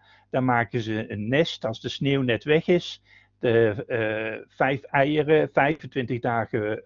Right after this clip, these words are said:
bebroeden. En dan op het moment dat de jongen uitkomen, is het daar voorjaar. En hebben de jongen daar het voorjaarsgras.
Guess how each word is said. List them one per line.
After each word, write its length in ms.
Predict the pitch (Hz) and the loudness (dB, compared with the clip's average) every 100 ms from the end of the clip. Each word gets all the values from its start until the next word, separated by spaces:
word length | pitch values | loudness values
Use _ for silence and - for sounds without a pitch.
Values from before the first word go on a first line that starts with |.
| 101 | -6
bebroeden. 600 | 135 110 131 180 185 214 - _ _ - | 0 0 4 4 4 0 -4 _ _ -6
En 140 | 170 | -4
dan 140 | 160 156 | -2 -2
op 80 | |
het 100 | 156 | -2
moment 400 | 151 151 185 190 | -2 0 2 2
dat 160 | 170 - | 0 -2
de 100 | 131 | 0
jongen 320 | 127 160 175 | 0 0 0
uitkomen, 680 | 170 156 - 160 156 160 - | 0 -2 0 0 2 -2 -4
is 140 | 175 | -4
het 100 | 160 | -4
daar 260 | - 175 143 | -2 -2 0
voorjaar. 600 | 143 101 95 - - - _ _ - | 0 0 -2 -6 -8 -20 _ _ -8
En 140 | 143 | -2
hebben 260 | 131 127 120 | 0 0 -2
de 120 | 120 | 0
jongen 320 | 123 135 147 | 2 2 2
daar 260 | 143 147 135 | 2 2 2
het 160 | - | -2
voorjaarsgras. 920 | - 92 95 101 - - - - - | -6 -10 -8 -12 -14 -14 -14 -14 -16